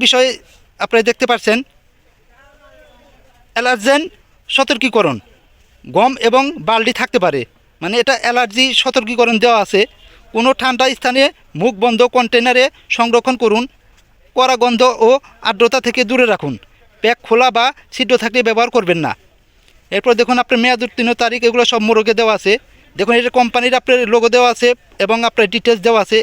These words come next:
এগুলো আপনারা একটু ফলো করবেন কারণ ভেজাল বের হয়। So আপনারা ভালোটাই সাজেস্ট করবেন। ফুড কেয়ার ওটস এর উৎস সিমেক্স অস্ট্রেলিয়া, টার্নেট, ভিক্টোরিয়া তিন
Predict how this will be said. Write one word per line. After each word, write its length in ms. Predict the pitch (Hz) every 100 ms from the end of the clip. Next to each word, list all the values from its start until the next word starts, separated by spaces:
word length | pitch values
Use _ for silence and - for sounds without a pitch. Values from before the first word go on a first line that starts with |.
| 202
এগুলো 180 | 196 220 208
আপনারা 220 | 214 220 - - _ -
একটু 140 | 233 -
ফলো 160 | 214 220
করবেন 240 | 214 202 233 - _ _
কারণ 180 | 196 208 202
ভেজাল 260 | 170 214 247
বের 140 | 196 214
হয়। 140 | 190 226 - _ _ _ _ _ _ _
So 60 | - 220
আপনারা 260 | 233 240 254 208 175
ভালোটাই 300 | 226 240 233
সাজেস্ট 240 | 220 220 -
করবেন। 220 | 196 180 220 - _ _ _ _
ফুড 180 | 226 285 -
কেয়ার 220 | 262 262 262 208
ওটস 180 | 240 - - _ 233
এর 80 | 233 214
উৎস 160 | - 226 254 - - _ _ _ _ _ - -
সিমেক্স 380 | 226 247 262 - - - _ -
অস্ট্রেলিয়া, 440 | 220 - 233 233 247 - _ _ _
টার্নেট, 380 | 220 220 226 254 - - - - - 139
ভিক্টোরিয়া 440 | 214 269 233 233 254 - - -
তিন 120 | 226